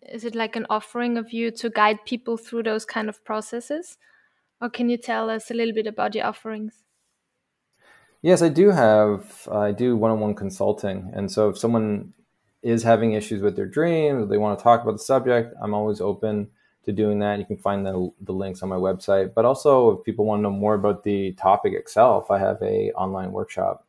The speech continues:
Speaker 2: that people, I think it's like, what, eight hours? I think it's like eight hours. Um, that just talks about the subject in more detail. But yeah, all that sort of stuff is you're saying, like, "I wanna learn more, I wanna have these, I wanna know more about this stuff."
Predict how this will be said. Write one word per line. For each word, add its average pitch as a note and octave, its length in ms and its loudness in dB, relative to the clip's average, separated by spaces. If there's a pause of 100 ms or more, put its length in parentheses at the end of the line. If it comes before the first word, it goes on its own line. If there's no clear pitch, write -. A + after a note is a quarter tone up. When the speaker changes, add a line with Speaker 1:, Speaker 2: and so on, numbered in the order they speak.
(100)
Speaker 2:
that F#2 100 -18
people, F#2+ 400 -6
I - 60 -20
think A2 140 -2
it's F2 100 -16
like, F#2 140 -10 (260)
what, F#2+ 160 -20 (140)
eight G2 140 -6
hours? G#2+ 420 -8
I - 640 -20
think A#2 80 -4
it's G2 80 -8
like F2+ 100 -8
eight G1+ 140 -6
hours. A1+ 340 -10 (320)
Um, G#2 400 -4 (140)
that A2 240 2
just G#2 160 -10
talks G#2+ 200 4
about G#2 140 -2
the F#2+ 60 -10
subject - 380 -4
in G2+ 40 -4
more G2 180 -4
detail. F#2+ 520 -4 (360)
But C3 120 4
yeah, D#3+ 160 6
all D3+ 160 8
that F3 160 4
sort E3 100 4
of D3+ 80 0
stuff - 240 4
is G2+ 120 0
you're G#2 120 0
saying, A#2+ 280 0
like, G#2 120 0
"I G2+ 40 2
wanna A2 280 0
learn A2 140 0
more, G#2 280 0
I G2+ 40 -4
wanna G2+ 180 -4
have G2 260 -2
these, G2 160 -2
I G2 40 -4
wanna G2 200 -6
know G2 120 -8
more F#2+ 200 -8
about F#2 200 -10
this G2+ 120 -12
stuff." - 380 -4